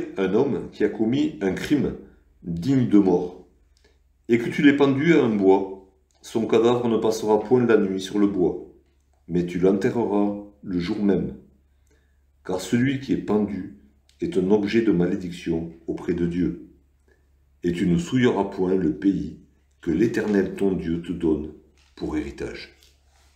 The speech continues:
Et donc voilà, cette mort infamante, euh, de qui que ce soit, hein, en Israël, pendu au bois.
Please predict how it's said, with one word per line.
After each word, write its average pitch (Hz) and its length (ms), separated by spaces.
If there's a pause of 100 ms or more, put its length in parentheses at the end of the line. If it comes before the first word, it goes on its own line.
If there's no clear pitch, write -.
(1900)
Et 95 80
donc 95 160
voilà, 98 180
cette 87 220
mort 95 560
infamante, 104 640 (1040)
euh, 73 480 (840)
de 78 160
qui - 160
que - 60
ce - 120
soit, 131 360 (420)
hein, 85 260
en 76 80
Israël, 87 560 (580)
pendu 85 320
au 92 100
bois. 104 280